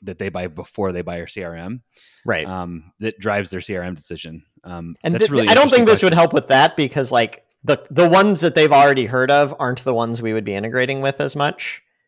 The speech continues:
Speaker 2: It's not like they want Constant Contact, and so we're gonna go pay Constant Contact to build the integration. It's more like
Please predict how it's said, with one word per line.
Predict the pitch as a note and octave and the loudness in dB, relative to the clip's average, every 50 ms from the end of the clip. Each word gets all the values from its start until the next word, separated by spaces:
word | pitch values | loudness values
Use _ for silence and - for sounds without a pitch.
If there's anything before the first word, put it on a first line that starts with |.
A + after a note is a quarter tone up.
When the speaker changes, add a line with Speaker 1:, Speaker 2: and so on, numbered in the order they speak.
| _ _ _ _ _ - | _ _ _ _ _ -8
Speaker 2:
It's | C#3+ - | -2 2
not | G#3+ A3 G#3 G3 | 4 6 6 8
like | F#3+ E3 D#3 - - - | 6 6 4 2 -2 0
they | C#3+ D#3+ E3 E3 | 2 2 4 4
want | D#3+ D3+ C#3+ | 2 0 0
Constant | - D3+ C#3 B2 - A#2+ G2 - | 0 -2 0 0 -2 -8 -6 -2
Contact, | C#3 B2+ B2+ A#2+ - B2 A2+ G#2 - | -2 -2 -2 0 -2 -2 -2 -2 -4
and | A#2+ A#2 - | -6 -8 -6
so | - A#2 | -4 -4
we're | A#2 A2+ | -4 -4
gonna | A#2 A2+ G#2 | -4 -6 -6
go | G#2+ G2+ | -6 -6
pay | - - A2+ G#2+ F#2+ | -6 -6 -6 -6 -6
Constant | - G2 F#2+ - - F2+ - | -6 -10 -10 -10 -12 -12 -12
Contact | G2 F#2 F#2 - F2 E2+ _ | -10 -12 -10 -10 -12 -12 _
to | - | -14
build | F2 F2+ F2 F#2 | -14 -14 -12 -12
the | F#2 | -16
integration. | E2+ E2+ E2+ - F2 F#2+ F#2+ - A2 A2 A2+ - | -16 -16 -16 -14 -14 -12 -12 -12 -14 -14 -14 -16
It's | - - - | -16 -16 -12
more | G#2+ G2+ F#2+ | -10 -8 -8
like | F2 F2+ D#2 | -8 -10 -12